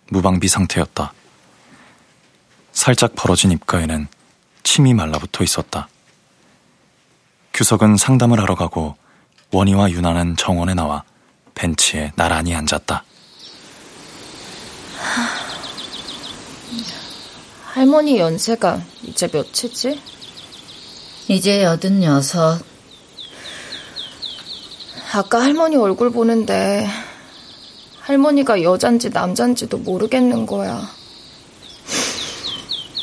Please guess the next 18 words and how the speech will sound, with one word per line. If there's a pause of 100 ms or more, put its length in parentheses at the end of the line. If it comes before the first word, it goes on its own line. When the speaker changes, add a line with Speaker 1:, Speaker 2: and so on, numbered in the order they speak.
(400)
Speaker 2:
그게
너무
슬퍼. (3250)
우리
할머니가
어떤
분이셨는데. (1200)
Speaker 3:
에이, (1120)
너
이렇게
눈물
쏟을
줄
알았으면
같이
안
오는
건데.